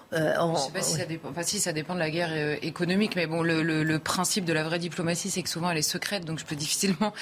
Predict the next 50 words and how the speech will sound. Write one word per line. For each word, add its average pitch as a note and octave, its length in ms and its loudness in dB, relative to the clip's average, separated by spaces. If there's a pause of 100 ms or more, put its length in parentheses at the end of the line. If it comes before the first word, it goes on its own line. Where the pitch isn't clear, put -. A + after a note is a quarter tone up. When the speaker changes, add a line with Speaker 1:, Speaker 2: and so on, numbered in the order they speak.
(320)
Speaker 2:
euh, D#3+ 240 2
la E3 180 2
commenter, F3 600 0
euh, D3 240 4
ici. F3+ 340 0
Mais E3 120 2
ce - 80 0
qui - 80 -2
est E3 40 2
sûr, G#3+ 200 0
c'est F#3 120 -2
que E3 120 -4
l'otan F#3 420 2
est D3 160 -2
réunie, F3+ 580 2 (380)
affiche F#3+ 460 0
sa - 280 0
réunion, E3+ 540 0 (380)
mais D#3+ 80 0
il D#3 80 2
est E3 40 0
bien F3+ 140 0
impuissant G3+ 440 -2
quand D#3+ 100 -8
même. D#3 260 -6 (160)
Outre F#3+ 340 -2
la E3 120 2
question F#3 320 -2
économique, F#3 580 0
mais D#3+ 100 -2
qui D#3+ 120 -4
rassemble D#3 320 0
beaucoup E3+ 160 -4
plus F#3+ 120 -2
largement E3 400 0
que - 120 -6
l'otan, G#3 320 0 (400)
euh, D#3 120 2
dans D#3+ 200 2
la D#3 100 2
guerre F3 260 -2
elle-même, F3 380 0
euh, D#3+ 240 -2
il D#3 80 -4
y D3+ 40 -2
a - 20 0
une D3+ 100 -2
impuissance D#3+ 500 -2
réelle, G3 300 -2
quoi. C#3+ 160 -14